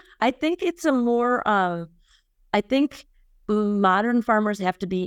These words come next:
even, uh, farmers have always had to be creative, right? That's a hallmark of being a grower, because you have to be an accountant, you have to be a marketer, you have to be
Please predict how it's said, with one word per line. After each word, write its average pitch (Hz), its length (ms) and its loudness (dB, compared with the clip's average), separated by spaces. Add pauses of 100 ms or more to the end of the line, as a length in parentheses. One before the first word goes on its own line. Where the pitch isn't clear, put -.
even, 196 300 0
uh, - 140 -2
farmers 349 320 -2
have 262 160 -4
always 214 340 0
had 160 200 -4
to 160 60 -6
be 156 120 -2
creative, - 480 -4
right? 190 140 -2
That's 233 160 -2
a 214 60 2
hallmark 202 600 0
of 156 180 -4
being 175 300 -2
a 156 60 -2
grower, 160 600 0
because 175 280 -2
you 202 100 2
have 202 140 2
to 214 60 -4
be 196 140 -2
an 196 80 0
accountant, 180 600 -2
you 180 120 0
have 185 120 2
to 202 60 -8
be 196 120 0
a 202 40 2
marketer, 180 600 0
you 175 100 -2
have 190 260 -2
to 208 80 -2
be 196 320 -4